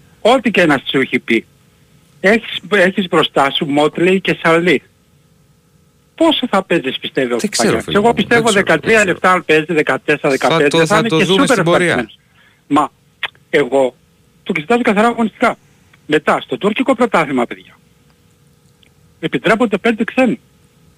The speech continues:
Speaker 1: Θα αφήσει έξω το Σαλή, που είναι Τούρκος, και θα
Speaker 2: Γιάννη,
Speaker 1: βάλει τον Παπαγιάννη;
Speaker 2: Γιάννη, βιάζεσαι πάρα πολύ. Πήρε μια
Speaker 1: Όχι.
Speaker 2: απόφαση Παπαγιάννης. Κάτσε να
Speaker 1: Παιδιά,
Speaker 2: δούμε, ρε αδερφέ.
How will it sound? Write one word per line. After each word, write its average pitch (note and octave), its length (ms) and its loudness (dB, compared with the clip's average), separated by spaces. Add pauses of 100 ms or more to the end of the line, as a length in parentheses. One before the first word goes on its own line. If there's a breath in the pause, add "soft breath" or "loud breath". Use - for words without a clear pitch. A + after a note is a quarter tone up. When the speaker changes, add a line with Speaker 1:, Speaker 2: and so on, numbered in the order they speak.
(1500)
Speaker 1:
Θα C3+ 100 -2
αφήσει G#3+ 400 0
έξω A3 220 0
το G3 180 0
Σαλή, C3+ 500 2
που - 160 -2
είναι F3+ 220 2
Τούρκος, C#3+ 600 -2 (1000 soft breath)
και C#3 140 -2
θα - 120 -4
Speaker 2:
Γιάννη, A2+ 120 0
Speaker 1:
βάλει A#2+ 160 2
τον - 80 0
Παπαγιάννη; C3+ 480 2
Speaker 2:
Γιάννη, - 180 -6
βιάζεσαι A2 340 -2
πάρα E2+ 220 -6
πολύ. D2 260 -14 (300)
Πήρε D3 220 2
μια C#3 160 0
Speaker 1:
Όχι. G#3 80 4
Speaker 2:
απόφαση C3 220 0
Παπαγιάννης. A#2+ 420 -4
Κάτσε E3 280 -2
να D#3+ 80 0
Speaker 1:
Παιδιά, C3+ 240 2
Speaker 2:
δούμε, D3+ 120 2
ρε C#3 60 0
αδερφέ. F2 420 -8